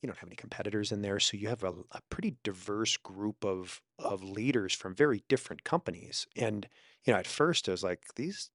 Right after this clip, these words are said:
people, I don't have anything in common with these people." But actually, that's part of the beauty of it is because I heard this from a student the other day.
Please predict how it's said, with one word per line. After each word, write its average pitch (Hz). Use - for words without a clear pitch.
people, 92
I 143
don't 170
have 90
anything 120
in 85
common 87
with 82
these -
people." -
But 104
actually, 117
that's 107
part 113
of 95
the 90
beauty 95
of 82
it 85
is 95
because 90
I -
heard 104
this -
from 104
a 95
student 110
the 95
other 92
day. 90